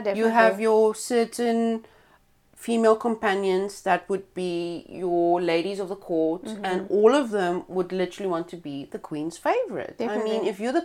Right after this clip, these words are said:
Speaker 1: queen's
Speaker 2: They're doing
Speaker 1: favorite,
Speaker 2: it, yeah, you
Speaker 1: you
Speaker 2: get
Speaker 1: go,
Speaker 2: power,
Speaker 1: you
Speaker 2: you
Speaker 1: go
Speaker 2: get
Speaker 1: to places
Speaker 2: Yeah.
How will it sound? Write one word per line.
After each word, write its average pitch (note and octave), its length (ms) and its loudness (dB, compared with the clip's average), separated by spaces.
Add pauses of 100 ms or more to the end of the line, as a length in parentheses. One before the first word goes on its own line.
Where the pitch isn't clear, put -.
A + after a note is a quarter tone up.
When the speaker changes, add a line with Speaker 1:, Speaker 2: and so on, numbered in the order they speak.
Speaker 1:
queen's C4+ 260 -2
Speaker 2:
They're F4 180 6
doing C4+ 220 6
Speaker 1:
favorite, C4 300 2
Speaker 2:
it, B3+ 100 -14
yeah, C#4+ 220 -2 (180)
you B3 100 -2
Speaker 1:
you C4 140 4
Speaker 2:
get D4 60 -2
Speaker 1:
go, C#4 60 4
Speaker 2:
power, C4+ 320 6
Speaker 1:
you C4 100 4
Speaker 2:
you D#4+ 120 8
Speaker 1:
go A#3+ 120 4
Speaker 2:
get F4 120 8
Speaker 1:
to D#4+ 100 6
places E4+ 680 2
Speaker 2:
Yeah. G#3 60 -4